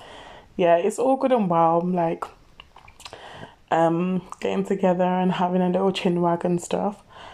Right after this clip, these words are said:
But when I'm actually going through things, or when I actually need somebody, like,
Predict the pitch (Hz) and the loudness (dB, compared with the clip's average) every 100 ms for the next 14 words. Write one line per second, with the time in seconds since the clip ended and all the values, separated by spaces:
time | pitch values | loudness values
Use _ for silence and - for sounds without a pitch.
0 | - - 202 180 180 175 180 - - - | -20 -18 -4 0 4 6 4 0 -8 -20
1 | - _ _ _ _ _ _ _ _ _ | -20 _ _ _ _ _ _ _ _ _
2 | _ _ 190 208 254 285 - 220 180 185 | _ _ 0 2 4 0 0 -2 0 0
3 | 208 208 - 180 - 214 196 190 190 214 | 2 -2 0 -2 -2 -6 -6 -4 -4 -6
4 | - - - _ _ _ _ _ 190 180 | -12 -18 -20 _ _ _ _ _ -4 0
5 | 185 185 185 185 180 175 180 190 175 175 | 2 2 0 0 0 2 0 0 -2 -2
6 | 180 - 180 196 214 _ _ - _ _ | -2 -4 -4 -4 -6 _ _ -20 _ _
7 | _ _ _ _ _ _ _ 175 175 - | _ _ _ _ _ _ _ -2 -2 -6